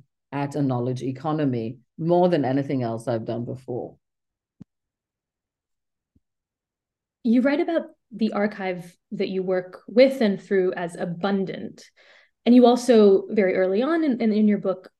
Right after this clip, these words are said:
Speaker 2: refer to the prioritization of loss rather than something like abundance in theorizations of sexuality as a kind of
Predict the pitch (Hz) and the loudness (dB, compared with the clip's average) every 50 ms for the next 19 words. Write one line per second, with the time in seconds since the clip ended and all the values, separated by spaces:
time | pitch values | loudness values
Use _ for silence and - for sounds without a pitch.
0 | _ - 247 220 233 226 - 269 254 269 262 262 - - 233 214 208 - - 190 | _ -6 0 0 0 2 4 4 4 4 4 2 -2 -2 0 0 0 -2 -4 -6
1 | 208 208 - - 208 190 196 190 190 190 196 196 233 233 226 226 214 196 190 175 | -8 -8 -8 -10 -8 -4 -2 -2 -2 -2 0 2 0 0 0 0 -4 -2 -4 -4
2 | 175 175 _ _ _ _ _ - 202 202 226 233 247 233 220 214 - - - - | -8 -14 _ _ _ _ _ -4 2 2 4 4 4 2 0 -2 -6 -14 -12 -8
3 | 160 208 190 190 190 202 196 196 190 190 - - 185 190 - - 180 180 180 170 | -4 -2 -2 0 2 2 0 0 -2 -4 -4 -6 -6 -6 -6 -6 -6 -6 -6 -8
4 | 180 220 180 175 208 226 220 208 196 196 185 - - - _ - - _ _ _ | -8 -8 -4 -2 0 2 2 2 0 -2 -4 -8 -14 -20 _ -20 -20 _ _ _
5 | _ _ _ _ _ _ _ _ _ _ _ - - 240 226 220 214 208 208 - | _ _ _ _ _ _ _ _ _ _ _ 0 4 6 8 8 6 6 4 2
6 | 220 226 220 214 220 220 320 320 320 320 269 254 - - 226 202 - - 214 220 | 2 4 4 6 6 4 2 2 0 -2 -6 -4 -4 -4 -6 -6 -6 -4 -2 0
7 | 208 208 208 190 190 190 - 185 180 180 175 - _ _ _ _ _ _ - - | 0 2 0 0 0 -2 -2 -4 -6 -6 -8 -12 _ _ _ _ _ _ -10 -6
8 | 214 233 247 226 220 226 | 0 4 4 4 4 4